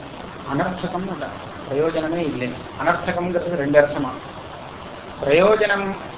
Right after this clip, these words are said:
இல்லை, அது சொல்ற அர்த்தம் நிஷ்பிரயோஜனம் ஒண்ணு, ஒண்ணு. இன்னொன்னு அது ஒண்ணுமே சொல்லலேன்னு இல்ல. அர்த்தம் சொல்-, அது சொல்ற விஷயம் பிரயோஜனமே இல்லை, அது அர்த்தமே இல்லை அப்படின்னு இன்னொரு அர்த்தமா.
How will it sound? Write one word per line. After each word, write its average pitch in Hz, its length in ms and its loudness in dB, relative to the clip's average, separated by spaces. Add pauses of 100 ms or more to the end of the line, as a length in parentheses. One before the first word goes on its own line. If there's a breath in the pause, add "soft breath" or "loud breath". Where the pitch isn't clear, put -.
(280)
இல்லை, 139 560 4
அது 135 220 2
சொல்ற 165 240 4
அர்த்தம் 175 420 6
நிஷ்பிரயோஜனம் 170 800 4 (260)
ஒண்ணு, 165 260 0
ஒண்ணு. 139 340 2 (920)
இன்னொன்னு 208 320 2
அது 170 260 8
ஒண்ணுமே 220 300 6
சொல்லலேன்னு 185 540 6
இல்ல. 151 140 -2 (1500)
அர்த்தம் 135 320 2
சொல்-, - 280 -6
அது 135 200 2
சொல்ற 202 320 6
விஷயம் 214 500 2 (120)
பிரயோஜனமே 180 500 4
இல்லை, 139 260 2 (500)
அது 156 160 4
அர்த்தமே 240 840 2
இல்லை 156 540 4
அப்படின்னு 156 420 -2
இன்னொரு 151 300 2
அர்த்தமா. 123 280 -4